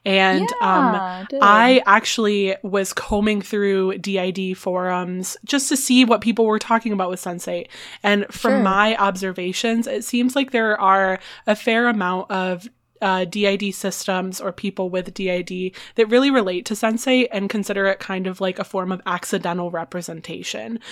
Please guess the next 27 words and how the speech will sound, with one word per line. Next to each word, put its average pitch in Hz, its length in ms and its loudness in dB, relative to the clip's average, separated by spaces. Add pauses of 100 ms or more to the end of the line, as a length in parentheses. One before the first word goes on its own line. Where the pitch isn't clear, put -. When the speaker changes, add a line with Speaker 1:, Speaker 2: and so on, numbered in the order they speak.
(180)
Speaker 1:
wherein, 202 340 4
like, 185 220 -4
Speaker 2:
Yeah, 190 140 2
that 359 100 -4
Speaker 1:
they've 208 100 4
Speaker 2:
checks 202 80 2
Speaker 1:
made 214 140 4
Speaker 2:
out. 233 80 0
Speaker 1:
this 247 160 0
piece - 280 -2
of 190 120 -4
media 185 520 -4 (260)
that, 214 180 2
like, 196 320 -2
accidentally 190 1000 0 (200)
this 196 180 -4
group 208 220 -6
of 196 120 -6
people 185 400 -4
with 180 160 -6
dissociative 180 480 -6
identity 175 460 -6
disorder 180 420 -10
can 175 200 -12
really 185 200 -10
relate 196 400 -2
to. 208 300 -12